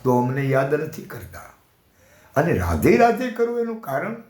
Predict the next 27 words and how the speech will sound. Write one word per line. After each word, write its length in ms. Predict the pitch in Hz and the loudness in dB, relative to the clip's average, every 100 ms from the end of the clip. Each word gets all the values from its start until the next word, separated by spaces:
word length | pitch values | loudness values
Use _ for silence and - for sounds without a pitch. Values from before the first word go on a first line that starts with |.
| _ _ _ _ _ _ _ _ _ _ _ _ - - - | _ _ _ _ _ _ _ _ _ _ _ _ -20 -10 0
અમને 340 | 180 277 294 | 0 4 4
નથી 260 | 247 196 247 | 4 2 -2
સમજાતું 540 | 254 269 240 226 175 | -4 2 2 2 -2
પ્રભુ." 500 | 151 151 226 143 - - _ _ _ _ _ _ _ _ _ _ _ _ _ _ _ _ _ _ _ _ _ _ _ _ - | -2 -2 -2 -4 -12 -20 _ _ _ _ _ _ _ _ _ _ _ _ _ _ _ _ _ _ _ _ _ _ _ _ 0
હવે 160 | 90 123 | 4 6
આ 140 | 135 | 6
વાત 340 | 127 131 175 175 | 4 4 2 0
એવી 360 | 160 175 175 | -4 -2 -2
હતી 480 | 147 160 170 135 - - - | -2 -4 -8 -8 -12 -6 0
કે 120 | 131 | 2
જે 340 | 131 165 135 | 4 2 2
વાતથી 760 | 123 87 107 - - 139 - 175 | 0 0 4 2 2 -4 -6 -6
પતે 440 | 170 123 - 131 | -4 -8 -4 -2
એમ 240 | 117 104 98 | -2 -4 -8
નથી, 380 | - 98 90 85 - | -12 -8 -8 -8 -2
કારણ 200 | 170 180 | 0 2
કે 80 | 156 | 0
બહેનોને 640 | 123 139 185 254 247 202 | 2 2 4 4 4 4
જ્યારે 280 | 175 170 165 | 2 2 0
સંશય 400 | - 151 160 156 | -6 -6 -2 -2
ઊભો 340 | 143 123 143 | 0 0 -2
થાય 280 | 110 135 131 | -2 -4 -2
આવો, 400 | 131 143 131 - - - | 0 2 2 -2 -4 4
એને 140 | 151 | 4
મટાડવો 600 | 156 143 175 202 196 170 | 4 0 2 4 2 -2
મુશ્કેલ 560 | 151 139 - 151 143 147 | -4 -8 -8 -6 -4 -6
છે, 480 | - 143 139 95 | -8 -8 -8 -10